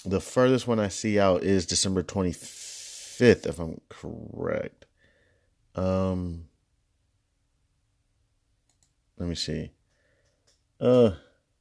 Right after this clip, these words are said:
no, no, not December twenty-fifth. That's December twenty twenty-five.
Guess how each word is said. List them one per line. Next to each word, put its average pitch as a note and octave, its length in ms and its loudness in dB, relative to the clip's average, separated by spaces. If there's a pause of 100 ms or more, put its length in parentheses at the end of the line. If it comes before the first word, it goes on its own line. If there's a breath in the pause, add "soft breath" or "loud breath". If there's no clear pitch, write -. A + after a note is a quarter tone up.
(2250)
no, G#2+ 380 4 (720)
no, G2+ 120 2
not F2+ 220 6
December D#2+ 300 -4
twenty-fifth. E2 600 4 (500 soft breath)
That's A#2+ 120 0
December G2+ 420 4
twenty G#2+ 380 0
twenty-five. F2+ 840 0